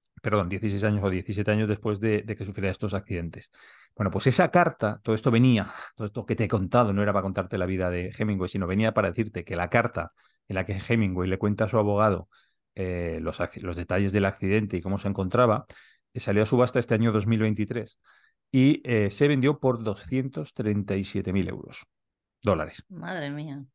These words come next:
Speaker 1: Y eso es lo que te quería contar, por si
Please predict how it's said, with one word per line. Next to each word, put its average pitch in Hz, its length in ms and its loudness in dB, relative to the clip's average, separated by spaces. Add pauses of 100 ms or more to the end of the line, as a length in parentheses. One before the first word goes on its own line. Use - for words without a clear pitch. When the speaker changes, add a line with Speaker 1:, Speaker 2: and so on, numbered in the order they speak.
(1300)
Speaker 1:
Y 110 100 0
eso 120 100 2
es 160 60 6
lo 147 60 4
que 117 60 2
te 98 120 0
quería 110 180 2
contar, 123 380 0 (100)
por 113 160 -4
si - 220 -6